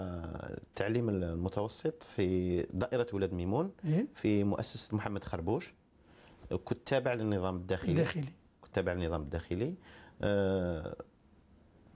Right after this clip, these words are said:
Speaker 1: مده ثلاث سنوات.
Speaker 2: ما الذي حدث في البكالوريا؟
Speaker 1: في البكالوريا صراحه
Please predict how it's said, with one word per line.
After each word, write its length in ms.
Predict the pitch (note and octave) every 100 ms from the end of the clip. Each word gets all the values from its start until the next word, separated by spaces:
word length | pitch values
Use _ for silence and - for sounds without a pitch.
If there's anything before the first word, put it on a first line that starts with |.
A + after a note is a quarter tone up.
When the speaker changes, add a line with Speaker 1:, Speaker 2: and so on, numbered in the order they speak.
| -
Speaker 1:
مده 360 | B2 B2 D3+ -
ثلاث 180 | - -
سنوات. 300 | - E2+ D#2+
Speaker 2:
ما 80 | C#4
الذي 140 | G3
حدث 280 | D#3+ F3 E3+
في 80 | E3+
البكالوريا؟ 480 | E3 F3+ D3 D3 - _ _ - - - - - - -
Speaker 1:
في 100 | -
البكالوريا 920 | C#3+ C#3 D#3 D#3+ D#3+ F3 F3+ F#3 F3+ D#3+
صراحه 420 | - C#3+ -